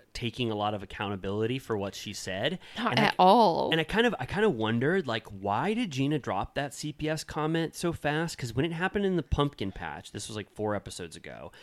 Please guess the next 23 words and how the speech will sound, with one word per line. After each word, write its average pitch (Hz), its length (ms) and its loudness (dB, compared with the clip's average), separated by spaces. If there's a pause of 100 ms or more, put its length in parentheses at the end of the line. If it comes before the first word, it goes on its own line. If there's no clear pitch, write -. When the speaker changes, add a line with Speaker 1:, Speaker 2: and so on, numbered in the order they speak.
(140)
Speaker 1:
and 123 100 -4
she 131 160 -2
learned 131 360 6
about 85 260 -6
it, 85 140 -12 (340)
I 117 80 2
guess 160 280 2
Shannon's 131 540 -2
denial 113 680 0
was 113 180 -6
so 113 300 -4
fierce 110 540 -6
that 107 140 -12
Gina 110 320 -2 (160)
thought 107 220 -2
it 131 100 -10
didn't 104 220 -8
happen. 160 560 -6
Speaker 2:
Yeah. 180 280 -4
Speaker 1:
But 165 100 -2
I 175 60 0
was 170 120 -2
like 135 220 -4